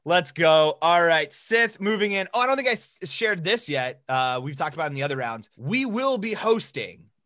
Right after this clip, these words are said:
t-, to prove who deserves to actually be security detail, we will be hosting a Final Four Fatal Four Way where all four will go up against each other, and it will truly be a test of might and power and strength.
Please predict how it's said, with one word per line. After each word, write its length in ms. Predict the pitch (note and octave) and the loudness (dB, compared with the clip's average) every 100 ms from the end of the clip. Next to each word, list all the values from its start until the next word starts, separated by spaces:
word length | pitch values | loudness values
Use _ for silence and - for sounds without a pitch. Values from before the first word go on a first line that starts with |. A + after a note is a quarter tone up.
| C3 | -14
t-, 100 | E3+ - | -14 -8
to 100 | G3+ | -8
prove 320 | C#3 D#4 E4+ | -2 0 0
who 240 | A3 C#4+ B3 | -2 -4 -4
deserves 840 | A3+ D3 G#3 G#3+ F3 B2+ G#2+ - _ _ _ | -6 -4 0 0 -2 -4 -10 -20 _ _ _
to 220 | - - | -10 0
actually 340 | G#3+ A#3 - G#3 | 2 2 -2 -8
be 200 | F3 G3 | -6 -6
security 500 | D#3 D#3 G3 F3+ D3 | -8 -8 -4 -4 -4
detail, 560 | C#3 D3+ C3 F#2+ F2+ _ _ _ _ _ | -6 -8 -10 -12 -16 _ _ _ _ _
we 180 | D3+ A#3 | -4 -4
will 400 | G#3+ G3 D4 D4+ | -4 -4 -2 -2
be 160 | A3 A3+ | -2 -2
hosting 640 | G3+ G#3 - C3+ A2+ G#2+ _ - | 2 0 0 -6 -6 -10 _ -8
a 80 | C#3+ C3+ _ | -8 -8 _
Final 300 | G3+ G#3+ A3 | -2 0 -2
Four 280 | G#3+ G3 F#3+ | -4 -2 -2
Fatal 320 | F#3 F#3+ F3 | -2 -4 -4
Four 360 | C#3+ F3 F3 D3+ | -4 -2 2 2
Way 140 | F2+ - _ _ | 0 -12 _ _
where 160 | C#3 C#3+ | -6 0
all 220 | F3+ A3 B3 | 4 4 4
four 260 | A3+ A3 | 2 2
will 140 | F#3 F3 | 2 -2
go 420 | C3+ F3+ G3+ - | 2 2 2 2
up 220 | F#3 F#3+ | 0 0
against 340 | G#3 F3 E3+ F3 | -2 -4 -6 -8
each 160 | C#3+ | -6
other, 320 | C#3+ A2+ A2 - | -4 -4 -8 -4
and 140 | F3 F#3+ | -2 0
it 60 | |
will 180 | F#3+ F#3+ | 0 0
truly 560 | C3+ - C#4 D4 C4+ G#3+ | -2 -8 -6 -4 -4 -6
be 240 | G3+ F3+ | -4 -4
a 60 | C#3 | -6
test 460 | - - G3+ - | -6 -4 -4 -4
of 180 | - C3 | -10 -10
might 420 | B2+ C#3+ F3 A3 _ | -4 0 0 0 _
and 240 | D3+ C#3+ | -8 -8
power 480 | C3+ F3 F#3 F#3+ F#3+ B2+ | -8 -4 -2 -2 -4 -6
and 140 | C3 | -12
strength. 680 | C3+ - D3+ E3 G3 A3+ | -12 -10 -4 -4 -4 -8